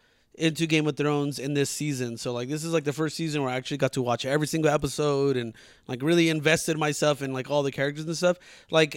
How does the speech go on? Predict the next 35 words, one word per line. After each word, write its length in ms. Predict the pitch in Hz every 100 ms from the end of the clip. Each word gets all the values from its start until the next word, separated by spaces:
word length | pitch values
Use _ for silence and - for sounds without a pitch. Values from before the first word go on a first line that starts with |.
| 131
uh, 180 | 156 147
one 160 | 175 214
of 80 | 208
the 80 |
complaints 400 | 190 175 190 190
I've 420 | 180 151 131 127 127
read 380 | 170 196 170 151
so 200 | 151 139
far 500 | - 147 139 135 135
is 280 | 135 127
that 320 | 131 127 120 -
it 80 | 143
was 140 | 151
very 240 | 139 151 139
fan 460 | - 147 143 147
service-y, 640 | - 165 170 170 202 185 190 _ _ _ _ -
and 160 | 156
that, 80 | 151
like, 160 | 143 143
you 80 | 156
know, 120 | 143
they 120 | 156
had, 300 | 165 156 147
like, 160 | 160 143
those 180 | 160 156
moments 360 | 165 170 170
or 40 | 165
whatever 320 | 160 151 156
where, 140 | 151 143
like, 180 | 139 139
you 80 |
had 200 | 147 143
these 160 | 139 139
past 380 | - 156 139 -
characters 680 | 147 135 131 139 131 123